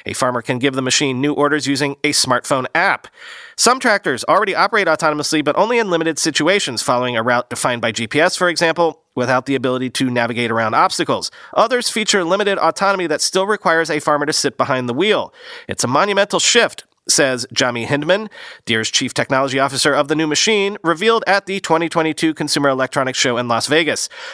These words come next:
"I think it's every bit as big as the transition from horse to tractor," he said, end quote.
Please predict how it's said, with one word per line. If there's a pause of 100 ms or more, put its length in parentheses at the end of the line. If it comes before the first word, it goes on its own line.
"I
think
it's
every
bit
as
big
as
the
transition
from
horse
to
tractor,"
he
said,
end
quote.